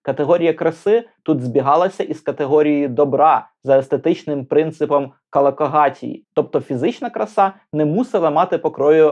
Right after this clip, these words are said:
або фільтрів, як і розум людини. Разом із подібними принципами юдео-християнської традиції це сформувало в західної цивілізації повне неприйняття татуювань,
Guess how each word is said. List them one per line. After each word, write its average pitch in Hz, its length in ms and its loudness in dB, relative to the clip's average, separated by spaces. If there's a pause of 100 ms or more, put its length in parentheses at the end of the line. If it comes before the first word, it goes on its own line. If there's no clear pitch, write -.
або 143 220 0
фільтрів, 156 480 -6 (240)
як 139 180 -2
і 147 60 2
розум 139 420 2
людини. 131 500 -2 (140)
Разом 143 320 2
із 160 100 -4
подібними 156 500 -2
принципами 156 600 -4
юдео-християнської 147 1040 -2
традиції 135 720 -4 (180)
це 170 200 0
сформувало 156 640 2
в 135 60 -2
західної 139 500 -2
цивілізації 160 800 -2
повне 165 480 0
неприйняття 135 600 -2
татуювань, 139 680 -2